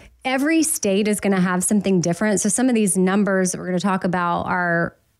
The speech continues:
specific to Davidson County here, but it is a nationwide thing. And I know it's something that we both care about. And I'm thankful that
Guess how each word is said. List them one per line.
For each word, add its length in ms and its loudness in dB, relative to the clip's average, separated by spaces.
specific 600 -2
to 100 2
Davidson 500 0
County 340 2
here, 580 0
but 360 -4
it 120 0
is 140 0
a 100 2
nationwide 1080 0
thing. 540 0
And 640 0
I 60 0
know 180 2
it's 160 -2
something 720 2
that 360 -4
we 180 -2
both 320 0
care 280 0
about. 540 -2
And 420 2
I'm 180 0
thankful 600 0
that 400 -6